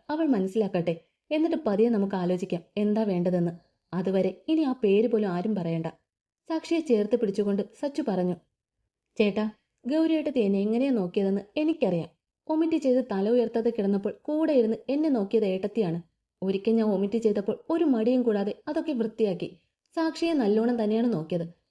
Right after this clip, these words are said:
എന്നിട്ടും അന്ന് അങ്ങനെ ഒരു ആരോപണം ആ പാവത്തിന്റെ നേരെ വന്നപ്പോൾ ഒന്നും മിണ്ടാതെ നിന്നുപോയി ഞാനും. ഏട്ടത്തി എന്ന് വിളിച്ചാലും ഒരു കുഞ്ഞനുജത്തിയായിട്ടേ ഞാൻ കണ്ടിട്ടുള്ളൂ. ഇനി അഥവാ ആൾക്ക് അങ്ങനെ ഒരു കയ്യബദ്ധം പറ്റിയിട്ടുണ്ടെങ്കിൽ ഒരു തവണ മാപ്പ് കൊടുത്ത് കൂടെ കൂട്ടിക്കൂടെ? ആ വീട്ടിൽ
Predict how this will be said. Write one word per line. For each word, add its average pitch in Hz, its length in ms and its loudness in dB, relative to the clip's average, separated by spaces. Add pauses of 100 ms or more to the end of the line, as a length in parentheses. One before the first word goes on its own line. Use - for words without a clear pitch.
(140)
എന്നിട്ടും 330 320 0
അന്ന് 226 160 0
അങ്ങനെ 220 260 2
ഒരു 226 100 0
ആരോപണം 208 400 0 (140)
ആ 302 80 -2
പാവത്തിന്റെ 226 500 0
നേരെ 220 220 2
വന്നപ്പോൾ 190 360 -2 (100)
ഒന്നും 330 220 4
മിണ്ടാതെ 226 360 0
നിന്നുപോയി 202 420 2
ഞാനും. 170 320 -2 (460)
ഏട്ടത്തി 320 300 0
എന്ന് 277 180 4
വിളിച്ചാലും 202 560 0
ഒരു 311 120 -2
കുഞ്ഞനുജത്തിയായിട്ടേ 226 1000 0
ഞാൻ 311 200 0
കണ്ടിട്ടുള്ളൂ. 190 480 0 (520)
ഇനി 202 160 2
അഥവാ 190 420 0 (100)
ആൾക്ക് 320 280 -2
അങ്ങനെ 233 220 2
ഒരു 240 160 2
കയ്യബദ്ധം 214 460 2
പറ്റിയിട്ടുണ്ടെങ്കിൽ 196 640 0 (260)
ഒരു 339 140 0
തവണ 233 260 2
മാപ്പ് 196 340 0
കൊടുത്ത് 214 240 2
കൂടെ 220 300 0
കൂട്ടിക്കൂടെ? 196 580 0 (460)
ആ 190 140 -2
വീട്ടിൽ 196 380 2